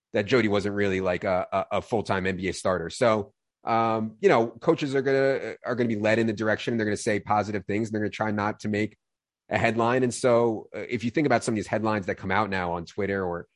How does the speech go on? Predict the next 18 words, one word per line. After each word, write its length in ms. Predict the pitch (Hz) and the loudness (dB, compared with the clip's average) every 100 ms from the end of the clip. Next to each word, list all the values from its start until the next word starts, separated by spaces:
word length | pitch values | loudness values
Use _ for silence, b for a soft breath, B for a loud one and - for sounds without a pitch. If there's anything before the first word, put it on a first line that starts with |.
| _ _ | _ _
or 200 | - 107 | 0 2
on, 420 | 98 92 87 90 87 104 | 2 2 -2 -8 -8 -4
on 140 | 98 | -2
newspapers, 640 | 107 107 107 110 110 104 - - | -2 0 -2 0 -4 -4 -10 -10
y-, 100 | 120 | -10
you 80 | 131 | -4
can 120 | 139 | -2
just 120 | 131 | 0
go 120 | 131 | 0
back 260 | 107 110 110 | 2 2 4
and, 160 | 101 95 | 0 -2
and 180 | 98 95 | -6 -2
listen 240 | 113 135 101 | -2 -2 -2
to 180 | 98 92 | 0 0
it 40 | |
and 120 | 90 | -2
see 300 | - 127 117 | -4 -2 0
that 180 | 90 | 0